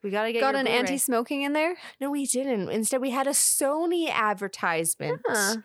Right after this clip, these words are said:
Speaker 1: Yeah, they were advertising their Bravia T V and music, but, like, sound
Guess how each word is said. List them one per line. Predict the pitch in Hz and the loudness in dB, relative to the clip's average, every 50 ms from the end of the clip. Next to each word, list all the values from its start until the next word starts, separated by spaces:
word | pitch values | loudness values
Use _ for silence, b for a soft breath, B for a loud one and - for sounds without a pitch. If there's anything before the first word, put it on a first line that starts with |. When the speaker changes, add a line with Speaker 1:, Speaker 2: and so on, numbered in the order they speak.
| _ _ - | _ _ -8
Speaker 1:
Yeah, | 208 220 254 262 240 | -4 0 0 2 2
they | 214 196 | 0 0
were | 190 180 | 0 0
advertising | - 175 185 180 208 - - 208 190 196 - 196 190 190 185 - - | 0 0 0 -2 -4 -4 -2 -2 0 0 0 0 -2 -2 -4 -6 -4
their | - 190 185 180 180 | -2 0 0 0 -2
Bravia | 170 180 175 185 196 202 202 214 214 208 202 202 202 196 - - _ _ - | -2 -2 -2 -2 -2 -2 -2 -2 -2 0 0 0 -2 -2 -4 -8 _ _ -12
T | - - - 220 226 226 233 233 | -12 -8 -8 -8 -8 -6 -8 -8
V | - 214 185 180 180 175 180 185 185 - _ _ _ _ _ _ _ _ _ _ _ - | -6 -6 -4 -4 -4 -4 -6 -6 -8 -10 _ _ _ _ _ _ _ _ _ _ _ -6
and | 196 190 190 185 185 185 185 185 190 190 185 185 190 190 185 190 185 190 - - - _ _ _ _ _ _ _ _ - | -4 -4 -2 -2 -2 -2 -2 -2 -2 -4 -4 -4 -4 -4 -4 -6 -6 -8 -10 -12 -14 _ _ _ _ _ _ _ _ -8
music, | 233 214 208 208 220 233 247 262 - 392 403 392 - | -4 -2 0 0 2 0 0 2 2 0 0 -2 0
but, | - 240 - - | 0 0 2 2
like, | 208 202 - - _ - | 0 0 -2 -8 _ -2
sound | - - - - - 233 208 190 175 160 156 - - - - | 0 2 4 4 4 4 2 2 2 0 -2 -4 -6 -8 -10